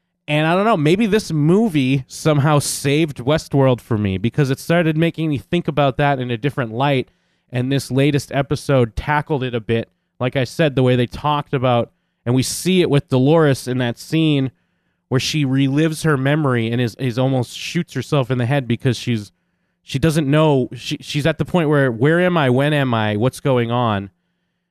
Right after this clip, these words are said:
You don't know what your past, present, or future is 'cause everything's so clear and you can bounce in and out of it. And I kinda really like what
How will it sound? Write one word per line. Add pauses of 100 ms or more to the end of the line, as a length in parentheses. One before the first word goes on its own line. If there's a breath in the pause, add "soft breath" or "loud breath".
(140)
You
don't
know
what
your
past,
present,
or
future
is
'cause
everything's
so
clear
and
you
can
bounce
in
and
out
of
it.
And
I
kinda
really
like (520)
what